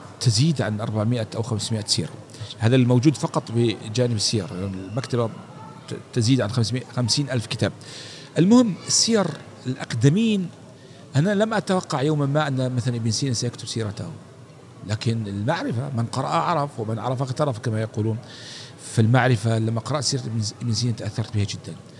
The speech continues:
ولم أكن أعرف أن، أن الإمام الغزالي ممكن أن يكتب سيرته، تأثرت جدًا، ولم أكن أعرف أيضًا أن أسامة بن منقذ سيكتب سيرته، فتأثرت جدًا أسامة بن، ف-، يعني أنت أحيانًا عندك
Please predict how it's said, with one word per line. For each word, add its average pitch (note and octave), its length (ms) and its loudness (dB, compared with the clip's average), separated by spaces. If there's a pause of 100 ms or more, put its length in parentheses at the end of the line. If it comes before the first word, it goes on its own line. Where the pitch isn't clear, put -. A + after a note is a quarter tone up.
(320)
ولم F3 240 6
أكن A3+ 200 4
أعرف F3+ 180 4
أن، C#3 160 0
أن A#2+ 640 -4 (600)
الإمام B2 240 2
الغزالي B2+ 440 4
ممكن G#2+ 260 -2
أن G#2+ 100 -2
يكتب A2 220 -4
سيرته، G2+ 420 -4 (100)
تأثرت G#2+ 480 -2
جدًا، G2+ 220 -4 (520)
ولم D3+ 260 4
أكن D3+ 220 2
أعرف D3 320 0 (100)
أيضًا B2+ 300 2 (120)
أن A#2+ 280 -2
أسامة C#3 320 0
بن A2+ 180 0 (160)
منقذ G3 280 2
سيكتب A2 420 -6
سيرته، G#2+ 380 -6
فتأثرت G#2 520 -6
جدًا A#2+ 240 -2 (300)
أسامة A#2+ 220 -2
بن، G2 180 -6 (480)
ف-، - 180 -4
يعني C3 300 -2
أنت D#3 120 0
أحيانًا F#3 600 2 (380)
عندك C#3+ 480 0